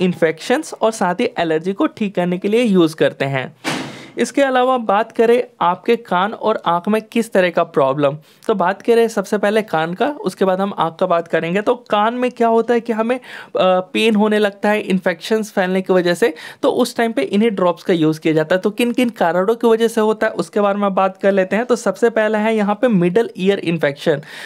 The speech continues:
जो बैक्टीरिया होते हैं, ये आपके कान के पिछले हिस्से में जो है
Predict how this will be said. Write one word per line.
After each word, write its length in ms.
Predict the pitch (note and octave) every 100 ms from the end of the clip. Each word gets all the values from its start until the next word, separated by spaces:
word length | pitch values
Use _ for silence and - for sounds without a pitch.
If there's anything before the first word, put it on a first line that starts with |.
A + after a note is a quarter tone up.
| - F#3+
जो 140 | B3
बैक्टीरिया 540 | B3 F#3+ - G#3 A3+
होते 260 | B3+ A#3 A#3
हैं, 80 | B3+
ये 140 | B3
आपके 360 | B3 G#3+ G#3+ B3+
कान 320 | B3 F#3+ G3
के 140 | G#3
पिछले 400 | A#3+ F3+ F3 A3
हिस्से 360 | A3+ G3+ - G#3
में 100 | G#3+
जो 160 | G3+ F#3+
है 200 | G#3